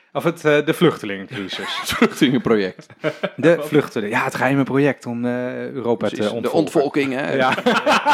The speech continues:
Speaker 1: <laughs> Shit, ik heb mezelf
Speaker 2: Ontvolking.
Speaker 1: verluld.
Speaker 2: Shit.
Speaker 1: Heb ik mezelf weer verluld.
Speaker 2: Oh.
Speaker 1: Nou ja, ehm, alle gekheid op een stokje. Wat deze kwestie... Nou, laat ik het zo introduceren. Dus de coalitie in Nederland, hoog en machtig,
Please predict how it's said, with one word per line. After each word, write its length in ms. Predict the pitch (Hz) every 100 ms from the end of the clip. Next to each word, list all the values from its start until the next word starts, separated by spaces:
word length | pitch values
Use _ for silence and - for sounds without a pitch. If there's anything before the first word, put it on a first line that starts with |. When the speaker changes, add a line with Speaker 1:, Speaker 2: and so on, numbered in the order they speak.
| 226
Speaker 1:
<laughs> 720 | 180 214 - 208 - 262 -
Shit, 320 | - 294 175
ik 120 | 214 226
heb 160 | 233
mezelf 360 | 226 196 240 214
Speaker 2:
Ontvolking. 380 | 160 156 247 208 294
Speaker 1:
verluld. 200 | 220 180
Speaker 2:
Shit. 180 | 247 -
Speaker 1:
Heb 240 | 254 202
ik 80 | 254
mezelf 360 | 247 214 262 240
weer 200 | 254 233
verluld. 340 | 180 147 117
Speaker 2:
Oh. 260 | 95 92 - - - -
Speaker 1:
Nou 180 | 156 139
ja, 140 | 98 -
ehm, 520 | 147 147 143 147 147 - _
alle 220 | - 180 170
gekheid 380 | 170 151 127
op 100 | 117
een 60 | 101
stokje. 400 | - 98 - 92 _ _ _ _ _ _
Wat 380 | 127 117 185 - 139
deze 600 | 131 170 190 151 131 131 - _ _
kwestie... 640 | - 196 233 - 110 95 - _ _
Nou, 220 | 151 156 165
laat 140 | 170
ik 60 | 175
het 100 | 180
zo 100 | 175
introduceren. 600 | 123 104 101 92 98 85
Dus 180 | 95 - 127 - - -
de 180 | - 98
coalitie 640 | - 135 123 151 185 - 95
in 120 | 127
Nederland, 600 | 143 170 98 80 76 - _ _ _ _ _
hoog 300 | - 156 170
en 100 | 147
machtig, 500 | 113 - - - -